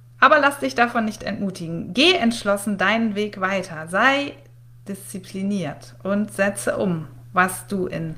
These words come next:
meinem Buch, aus unserem Podcast oder auch in der Beratung vielleicht mit uns lernst. Der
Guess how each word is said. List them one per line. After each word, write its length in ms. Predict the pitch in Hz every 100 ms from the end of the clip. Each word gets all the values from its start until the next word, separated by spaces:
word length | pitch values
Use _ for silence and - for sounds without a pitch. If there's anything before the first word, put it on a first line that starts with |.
| - -
meinem 440 | 180 196 285 320 247
Buch, 420 | 196 262 370 - - - - - - - - - - -
aus 180 | 175 175
unserem 240 | 190 170 165
Podcast 640 | 302 302 - 226 220 -
oder 220 | 226 220
auch 120 | 202
in 260 | 214 196 196
der 120 | 233
Beratung 500 | 254 254 302 - 208
vielleicht 460 | - 175 185 277 262
mit 120 | 233
uns 200 | 214 208
lernst. 500 | 190 170 - - - - - - - - - - -
Der 140 | 294